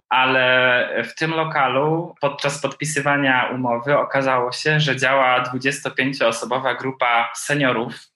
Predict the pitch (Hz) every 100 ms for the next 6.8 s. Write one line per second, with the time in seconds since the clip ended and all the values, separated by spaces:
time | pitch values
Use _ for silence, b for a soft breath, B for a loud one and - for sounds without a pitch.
0 | _ - 117 123 120 123 143 156 156 151
1 | 131 95 - - _ _ - 127 131 139
2 | 147 135 127 139 135 123 - 123 120 120
3 | 120 - 117 117 131 147 147 123 - 135
4 | 131 127 123 123 - - 151 143 131 127
5 | 131 127 123 - _ - 120 117 139 127
6 | 131 110 110 131 - 139 143